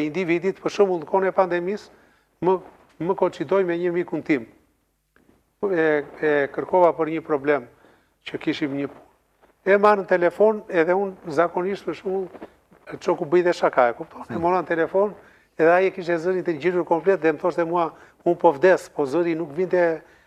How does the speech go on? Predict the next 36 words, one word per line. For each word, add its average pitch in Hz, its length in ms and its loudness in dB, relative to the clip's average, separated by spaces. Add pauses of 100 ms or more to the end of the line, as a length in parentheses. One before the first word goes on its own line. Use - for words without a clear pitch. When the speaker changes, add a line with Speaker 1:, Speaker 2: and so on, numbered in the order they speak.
(180)
Speaker 1:
nga 156 120 4
që 160 140 -4
s'kishte 175 360 -2
val 165 220 2
si - 140 -10
duke 160 240 -4
telefoni 165 520 -2
shumë. 214 260 -8 (580)
"Unë 170 80 2
po 180 140 6
vdes", 156 440 4
dhe 170 80 2
i 160 40 0
thash, 180 280 4
"Qa 202 100 6
po 196 140 -2
flet?" 175 280 2 (140)
I 156 100 -8
fu-, - 280 -8
i 165 140 0
fota 190 420 2 (400)
ca 185 260 8
muhabete 175 560 4
në 160 180 0
bisedë, 170 440 2 (100)
e 151 40 -2
kupton? 214 360 0 (540)
Dhe 180 160 6
me 190 100 2
tër-, 220 320 4 (120)
me 160 180 0
tërmend, 233 480 4 (400)
ai 240 160 6
kishte 240 340 0
qenë 240 120 2
tek 226 220 4